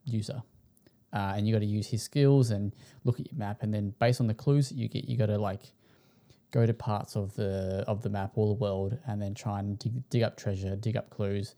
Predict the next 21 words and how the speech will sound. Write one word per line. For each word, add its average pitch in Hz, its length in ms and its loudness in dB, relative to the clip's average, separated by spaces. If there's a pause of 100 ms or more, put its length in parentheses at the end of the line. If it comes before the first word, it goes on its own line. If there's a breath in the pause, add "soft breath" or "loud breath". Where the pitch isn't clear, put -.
(520 soft breath)
and 107 120 -2
all 98 100 0
that 95 120 -6
sort - 180 -10
of - 60 -20
stuff. - 220 -8
So 165 200 0
it, 208 100 -4
it 190 180 0
looks, 160 260 -2
it 139 80 -4
looks 131 200 2
quite - 280 0 (800)
different, 156 400 -2
quite 107 300 -2 (340)
unique. - 460 -2 (140)
Um, 98 500 -4 (960 soft breath)
Adam 117 200 6
and 110 80 4
I 104 100 4
did, 107 220 2